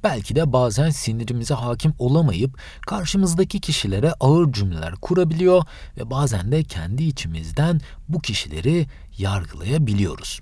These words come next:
Fakat yargılamak dünyadaki en büyük zaman kayıplarından bir tanesi.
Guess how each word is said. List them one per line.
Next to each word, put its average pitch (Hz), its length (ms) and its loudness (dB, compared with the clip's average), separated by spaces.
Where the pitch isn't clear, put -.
Fakat 127 380 0
yargılamak 160 840 4
dünyadaki 143 600 2
en 170 380 4
büyük 82 280 -6
zaman 147 340 4
kayıplarından 110 880 0
bir 139 120 6
tanesi. - 540 -8